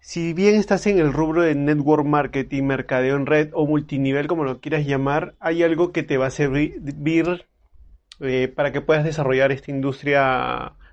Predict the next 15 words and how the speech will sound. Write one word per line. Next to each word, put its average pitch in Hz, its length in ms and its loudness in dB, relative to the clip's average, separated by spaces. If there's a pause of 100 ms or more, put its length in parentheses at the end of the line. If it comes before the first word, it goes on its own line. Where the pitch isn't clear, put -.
de 147 140 -2
manera 147 420 2
profesional, 160 960 -2 (300)
de 139 100 -4
manera 160 540 -2
constante, 160 760 -2
diría 156 380 2
yo, 156 380 -2 (1400)
y 175 400 -6
organizada. 135 840 -2 (1160)
Esto 190 260 -4
es 208 100 -4
algo 190 240 4
que 185 120 0
realmente 147 1400 -2